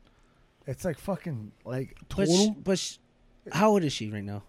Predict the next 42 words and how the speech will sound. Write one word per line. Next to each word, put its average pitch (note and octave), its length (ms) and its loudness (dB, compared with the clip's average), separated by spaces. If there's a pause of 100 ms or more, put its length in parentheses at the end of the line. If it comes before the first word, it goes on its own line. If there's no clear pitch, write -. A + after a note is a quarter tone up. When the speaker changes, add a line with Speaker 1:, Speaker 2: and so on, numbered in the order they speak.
(140)
Speaker 1:
She's C#3+ 240 -4
eleven, A2 400 -4
so A2+ 180 -4
when G#2 120 -4
she - 120 -8
gets A#2 220 -4
all A2 160 -2
her G#2+ 220 -2 (300)
ba-, G#2 240 -6
I A2 140 -2
think C3 220 -4
she, B2 160 -6
Speaker 2:
Yeah. B2+ 100 -2 (120)
Speaker 1:
she C#3+ 200 -6
almost B2 280 -4
has G#2 120 -8
all G2 120 -8
her G2+ 120 -10
teeth G2+ 220 -14
in. G#2 80 -12 (100)
Speaker 2:
Yeah, A#2 160 -2
'cause B2 220 -6
my C3+ 180 -2
cousin, D3+ 460 -4
she's D#3 600 -4
Speaker 1:
She's - 200 -8
gonna G3 160 -2
turn B2+ 160 -8
twelve A2+ 240 -2
in D#3 60 0
Speaker 2:
twelve F3 320 2
or E3 40 2
Speaker 1:
September. D#3 220 -2
Speaker 2:
thirteen, C#3 360 0
and G#2+ 140 -6
she C#3+ 240 -4
got A2+ 240 -6
braces. G#2 360 -6
And A#2+ 60 -6
I'm B2+ 120 -4
just C3 120 -10
like, B2+ 140 -10